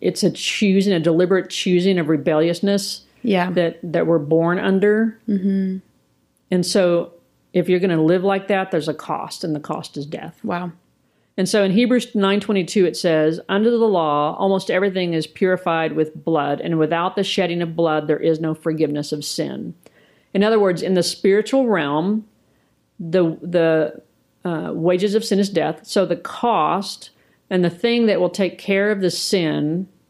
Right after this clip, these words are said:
Speaker 1: is a, a shedding of blood.
Speaker 2: And we want, like,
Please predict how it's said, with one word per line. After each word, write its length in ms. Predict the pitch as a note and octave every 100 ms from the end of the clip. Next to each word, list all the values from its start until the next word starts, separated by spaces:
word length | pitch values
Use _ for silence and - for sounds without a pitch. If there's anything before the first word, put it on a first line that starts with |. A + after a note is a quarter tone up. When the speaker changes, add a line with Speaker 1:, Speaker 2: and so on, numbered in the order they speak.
| _ _ _
Speaker 1:
is 480 | F3 E3 E3 E3 - _
a, 260 | F3+ D#3+ -
a 40 |
shedding 420 | F3 - E3+ D#3 D3+
of 140 | D3+
blood. 420 | D#3+ C3+ - F#3+ - _ _ _ -
Speaker 2:
And 160 | A#3
we 100 | A#3
want, 560 | A#3 G#3+ A#3+ B3 - -
like, 480 | A3+ G#3 F#3+ -